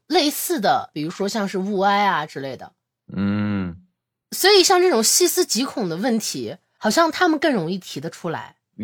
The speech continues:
Speaker 2: 也可能哦，我，我是说也可能哦。
Speaker 1: 我现在都怀疑，就是你知道有一个游戏叫海龟汤啊？
Speaker 2: 不知道，海龟汤是啥？一道菜吗？
Speaker 1: 不是，就是，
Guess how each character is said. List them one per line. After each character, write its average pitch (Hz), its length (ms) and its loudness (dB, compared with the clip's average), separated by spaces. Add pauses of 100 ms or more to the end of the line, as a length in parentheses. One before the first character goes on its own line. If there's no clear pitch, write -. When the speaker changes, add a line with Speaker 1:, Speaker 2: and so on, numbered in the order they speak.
(160)
Speaker 2:
也 92 180 -4
可 - 220 -12
能 69 120 -6
哦， 76 280 -4
我， 69 180 -10
我 78 160 -10
是 98 100 -8
说 101 180 0
也 90 180 -2
可 - 240 -8
能 71 140 -12
哦。 80 360 -6
Speaker 1:
我 233 120 6
现 381 120 6
在 392 80 8
都 415 100 8
怀 226 240 4
疑， 226 200 -2
就 254 120 -8
是 226 520 -2
你 214 120 2
知 220 120 4
道 427 100 8
有 214 100 0
一 - 40 -4
个 190 60 -2
游 190 120 0
戏 233 120 -4
叫 302 80 2
海 - 200 -4
龟 190 200 -4
汤 226 200 -6
啊？ 208 200 -6 (440)
Speaker 2:
不 87 120 -6
知 85 80 -4
道， 71 280 -2
海 - 160 -6
龟 113 220 0
汤 120 340 -2
是 127 80 -4
啥？ - 320 -8 (160)
一 101 80 -8
道 113 120 6
菜 123 280 -2
吗？ 104 200 -2 (420)
Speaker 1:
不 233 80 0
是， 277 300 4
就 381 160 8
是， 339 260 6